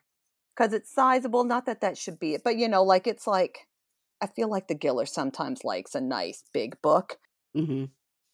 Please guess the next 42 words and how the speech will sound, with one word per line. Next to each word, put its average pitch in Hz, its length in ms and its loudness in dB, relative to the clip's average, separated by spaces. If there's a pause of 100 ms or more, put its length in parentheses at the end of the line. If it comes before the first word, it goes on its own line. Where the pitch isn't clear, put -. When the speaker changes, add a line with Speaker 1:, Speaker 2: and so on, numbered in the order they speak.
(140)
Speaker 1:
It 190 180 0
tackles 202 640 2
lots 202 580 6
of 220 260 2
current 175 540 2
issues, 165 800 0 (1120)
but 185 160 10
it's - 440 -2
very 196 420 0
readable 170 720 -4 (440)
as 156 220 -6
well, - 420 -8 (1200)
you 175 160 -12
know, 190 320 -10
which - 160 -12
has 175 180 -6
a 185 40 0
lot 165 260 -2
going 156 240 -8
for 180 220 -8
it. 202 40 -2
Speaker 2:
Now, 220 100 4
let's 285 280 0
just 339 280 -2
say 175 340 4
that 156 140 2
I 151 200 4
say 147 340 -4
to 147 120 -6
myself, 120 600 -4
"Just 147 220 -10
get 208 160 6
Speaker 1:
Yep. - 20 4
Speaker 2:
over 175 260 2
the 151 100 -2
fact 143 300 -4
that 131 100 -4
it 135 100 -2
only 131 200 -2
has 135 200 -6
three 135 240 -4
cha-, 127 300 -4